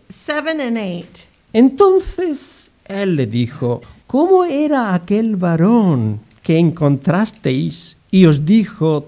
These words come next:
Speaker 2: tales palabras?"
Speaker 1: Verse seven says, "The king asked them, 'What kind of man was it who came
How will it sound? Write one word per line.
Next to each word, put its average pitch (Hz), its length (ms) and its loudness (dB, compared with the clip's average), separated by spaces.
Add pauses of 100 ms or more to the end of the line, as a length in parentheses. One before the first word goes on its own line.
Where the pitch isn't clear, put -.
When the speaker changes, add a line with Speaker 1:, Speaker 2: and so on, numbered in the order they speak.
(100)
Speaker 2:
tales 208 540 -2
palabras?" 123 1160 -6 (260)
Speaker 1:
Verse 240 340 -2
seven 233 420 -2
says, 175 480 -4
"The 240 140 -4
king 311 280 -4
asked 240 380 -2
them, 160 280 -8 (260)
'What 370 240 -4
kind 302 420 -2
of 233 100 -2
man 214 320 -4
was 214 240 -4
it 160 200 -6
who 233 100 -8
came 269 300 -4